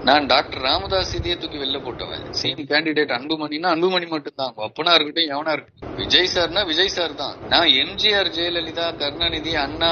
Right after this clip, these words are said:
அதுக்கு ஈக்குவலா பொசிஷன் பண்ணிக்கிட்டு இருக்கேன். இது கோமாளி கூட்டம்லாம் உள்ள வந்து போட்டிருந்தா எப்படி? தப்பு சார் அது. இல்ல, அது பெரிய தப்பு. இது ரெண்டு பர்சன்ட் கூட தேராது இப்படி போச்சுன்னா. பொசிஷனிங் வந்து, சி எம் ஃபேஸ்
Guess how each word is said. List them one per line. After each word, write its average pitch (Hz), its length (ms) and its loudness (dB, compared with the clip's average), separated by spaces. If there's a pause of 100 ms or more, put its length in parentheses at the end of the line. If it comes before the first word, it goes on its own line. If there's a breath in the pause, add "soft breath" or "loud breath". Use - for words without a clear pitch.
அதுக்கு 147 360 0
ஈக்குவலா 175 400 2
பொசிஷன் 151 500 -4
பண்ணிக்கிட்டு 131 320 -6
இருக்கேன். 135 320 2
இது 127 240 -4
கோமாளி 170 340 4
கூட்டம்லாம் 139 500 -2
உள்ள 135 200 -4
வந்து 127 200 -8
போட்டிருந்தா 117 500 -6
எப்படி? - 320 -4
தப்பு 131 300 2
சார் 120 220 2
அது. 104 420 -4 (240)
இல்ல, 196 200 2
அது 143 120 2
பெரிய 220 400 0
தப்பு. 139 260 0
இது - 320 0
ரெண்டு 175 240 6
பர்சன்ட் 202 340 -2
கூட 190 160 0
தேராது 156 400 4
இப்படி 113 280 -8
போச்சுன்னா. 120 420 -8 (240)
பொசிஷனிங் 185 580 4
வந்து, 151 480 2
சி 151 260 -4
எம் 175 220 -2 (260)
ஃபேஸ் 151 400 4